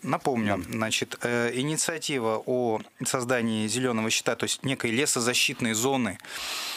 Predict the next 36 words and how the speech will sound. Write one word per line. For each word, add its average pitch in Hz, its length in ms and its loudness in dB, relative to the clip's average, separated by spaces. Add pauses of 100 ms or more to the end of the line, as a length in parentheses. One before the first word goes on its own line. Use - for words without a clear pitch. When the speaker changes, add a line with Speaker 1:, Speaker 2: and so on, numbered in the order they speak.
(140)
Speaker 1:
состояние 135 600 2
которой 113 540 0 (120)
замораживается 117 920 2
на 110 60 2
момент 117 280 0
принятия 113 440 0
закона 139 360 0
и 117 40 2
сохраняется, 131 840 2
там 107 260 -2
не 113 140 0
уменьшается 147 680 0
вот 107 140 -2
эта 110 180 -2
вот 104 80 -4
зелёная 113 340 2
зона, 131 240 2
зелёные 110 400 0
лёгкие 113 320 -2
города, 175 400 0 (400)
было 147 240 0
инициировано 135 560 2
изначально 127 400 0
в - 60 -8
Подмосковье, 175 680 0
впоследствии 139 760 0
трансформировалась 131 760 0
эта 127 200 0
идея 123 240 0
в - 20 -4
федеральный 127 460 2
закон, 151 340 0
который 127 300 -2
был 117 160 -2
Госдумой 120 420 -2
принят 196 380 -2